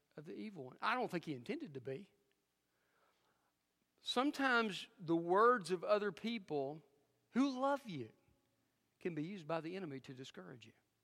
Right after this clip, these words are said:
And so, uh, recognize when you're hearing these kinds of things, recognize where it's coming from. All right, so the enemy will accuse you about your weakness, your brokenness, your futility, your slowness.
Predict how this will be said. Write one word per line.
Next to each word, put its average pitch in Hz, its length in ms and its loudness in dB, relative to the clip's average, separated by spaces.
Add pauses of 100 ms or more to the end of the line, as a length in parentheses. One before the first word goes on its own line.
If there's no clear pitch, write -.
(920)
And 147 100 -8
so, 185 380 6
uh, 160 340 10 (440)
recognize 175 1040 4
when 185 160 2
you're 175 140 2
hearing 233 420 -2
these 190 200 -2
kinds 208 380 -4
of 165 140 -2
things, 151 560 -4
recognize 170 760 -4
where 160 140 -6
it's 151 120 -12
coming 151 280 -2
from. 110 140 -18 (460)
All 196 120 12
right, 165 240 10
so 190 300 6 (280)
the 190 160 8
enemy 262 280 8
will 208 180 8
accuse 226 380 2
you 240 80 0
about 170 220 8
your 151 140 -2
weakness, 233 680 2
your 160 140 -2
brokenness, 208 640 2
your 160 140 -4 (120)
futility, 214 880 0 (520)
your 247 180 0
slowness. 247 1000 4